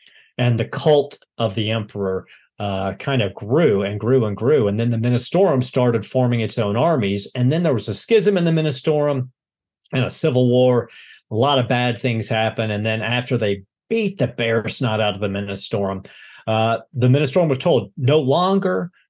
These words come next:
will you be allowed to form, uh, an army of men in support of the Ministorum." So they were like,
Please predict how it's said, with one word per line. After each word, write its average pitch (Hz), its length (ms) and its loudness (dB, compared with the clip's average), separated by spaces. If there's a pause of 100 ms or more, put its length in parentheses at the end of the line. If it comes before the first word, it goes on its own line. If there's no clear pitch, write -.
(100)
will 123 100 2
you 135 220 2
be 143 160 0
allowed 113 680 -2 (220)
to 113 440 0
form, 127 800 2 (760)
uh, 104 320 0
an 127 220 2
army 120 480 2
of 98 260 0
men 104 640 -2 (240)
in 117 120 2
support 113 680 0
of 107 120 -6
the 101 60 -4
Ministorum." 92 680 -6 (240)
So 131 220 2
they 135 120 4
were 135 100 4
like, 107 280 0